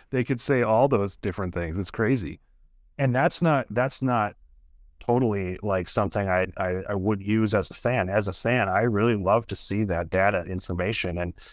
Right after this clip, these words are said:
Speaker 2: in, you know, with baseball, it's so matchup centric. It's so
Speaker 1: Mm-hmm.
Speaker 2: situation and scenario centric that you do need those, uh, s-, you know, new statistics. But we feel like there's enough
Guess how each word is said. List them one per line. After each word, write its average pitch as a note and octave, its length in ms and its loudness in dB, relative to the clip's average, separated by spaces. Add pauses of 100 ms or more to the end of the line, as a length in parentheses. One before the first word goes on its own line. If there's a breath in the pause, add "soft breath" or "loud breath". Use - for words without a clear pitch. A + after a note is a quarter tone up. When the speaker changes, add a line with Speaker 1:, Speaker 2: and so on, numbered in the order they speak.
(220 loud breath)
Speaker 2:
in, F2+ 500 -2
you A2 140 0
know, F2 120 -2
with F2 220 -4
baseball, F#2+ 540 -2
it's G#2 200 -4
so G2+ 320 2
matchup F#2 520 -2
centric. F#2 460 -6
It's - 220 -10
so G2 280 4
Speaker 1:
Mm-hmm. F#2+ 320 -2
Speaker 2:
situation G2 800 -2
and F#2 100 -4
scenario F#2 480 -4
centric F#2 500 -6
that F#2+ 200 -2
you A2+ 120 0
do A2+ 240 0
need F#2 220 -2
those, F#2 360 0 (360)
uh, F2 420 2
s-, - 240 -14
you A2 140 -2
know, F2 160 0
new G2 200 -2
statistics. - 720 -8
But F#2 240 -2 (360)
we A#2+ 120 4
feel B2 300 2
like G#2 200 -2
there's G#2+ 260 0
enough G2+ 280 0